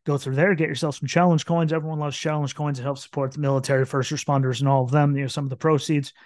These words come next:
which really helps, and it's a really cool challenge coin to have in your, your arsenal and collection. And then you go to the Hodge Twins website through the link I share,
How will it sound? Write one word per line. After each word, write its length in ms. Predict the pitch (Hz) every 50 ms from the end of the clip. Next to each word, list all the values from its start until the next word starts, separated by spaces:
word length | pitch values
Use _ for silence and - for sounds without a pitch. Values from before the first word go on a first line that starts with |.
| _ _ _ _ _ _
which 180 | _ - 139 -
really 200 | 156 175 170 151
helps, 260 | 131 147 147 139 -
and 80 | 151 139
it's 100 | 131 -
a 60 | 127
really 320 | 113 120 139 143 139 131
cool 200 | 123 - 147 147
challenge 360 | 131 - 156 147 151 143 131 -
coin 220 | - 151 147 143
to 60 | 135
have 320 | 127 143 147 147 139 - _ _ _ _ _ _ _ _ _ _ _ _
in 140 | - 170 156
your, 320 | 147 139 139 127 117 - _ _ _ _ _ _ _ _ _ _ _ _ _ _ _ _ _
your 100 | 156 160
arsenal 340 | 160 147 160 - - 190 156
and 80 | 151 143
collection. 480 | - 170 165 160 160 - - 185 175
And 160 | 170 156 160
then 120 | 160 156 151
you 60 | 147
go 120 | 151 160
to 80 | 151 143
the 60 | 139
Hodge 280 | 127 160 160 147 139 -
Twins 240 | - 165 151 143 131
website 460 | 147 151 143 135 - - 143 139 131
through 120 | 147 143
the 80 | 127 131
link 280 | 135 160 160 156 -
I 100 | 175 156
share, 360 | 147 - - 165 147 147 131